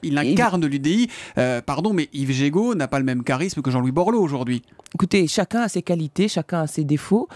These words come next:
Speaker 2: Euh, personne n'arrive à sa hauteur, et c'est bien pour la raison pour laquelle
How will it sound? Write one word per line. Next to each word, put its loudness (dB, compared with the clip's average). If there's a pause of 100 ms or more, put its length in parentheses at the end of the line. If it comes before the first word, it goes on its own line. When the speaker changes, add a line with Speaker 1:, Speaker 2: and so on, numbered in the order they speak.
(220)
Speaker 2:
Euh, 0 (320)
personne -2
n'arrive 0
à -2
sa -2
hauteur, -4
et -10
c'est -4
bien -2
pour -4
la 0
raison 0
pour -4
laquelle -2